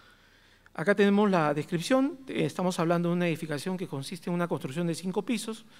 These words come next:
más azotea, dos sótanos de estacionamiento, sobre un área de terreno de mil doscientos cincuenta metros cuadrados,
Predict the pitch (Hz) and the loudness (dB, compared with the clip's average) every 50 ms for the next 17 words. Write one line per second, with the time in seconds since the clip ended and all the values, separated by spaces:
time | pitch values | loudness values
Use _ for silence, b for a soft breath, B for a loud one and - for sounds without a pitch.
0 | B B B B B B B B - 156 131 160 143 117 156 156 - - 208 185 | B B B B B B B B -4 -2 0 0 -2 -2 -4 -8 -2 2 4 6
1 | 180 170 170 160 165 165 156 - 180 160 - 175 165 160 160 165 165 156 165 - | 6 6 4 4 2 2 2 2 -2 0 2 2 2 4 2 2 0 0 -4 -10
2 | - B B B B B B - 147 - - 156 - 196 185 196 220 254 247 226 | -18 B B B B B B -10 -8 -6 -6 -2 0 2 2 4 6 6 6 4
3 | 208 233 233 220 - 196 190 190 196 202 202 202 202 202 202 190 - 165 170 190 | 4 0 -2 0 0 0 0 2 0 0 2 2 2 0 0 -2 -2 0 0 0
4 | 180 180 175 165 165 175 185 175 175 160 - 180 160 165 160 - 151 147 165 156 | 2 2 2 2 2 2 2 2 2 2 2 0 -2 -2 -2 -2 0 0 2 2
5 | 151 156 165 156 175 165 - 214 208 220 226 214 220 233 240 - | 2 0 0 0 0 0 2 2 4 6 6 6 4 2 0 -6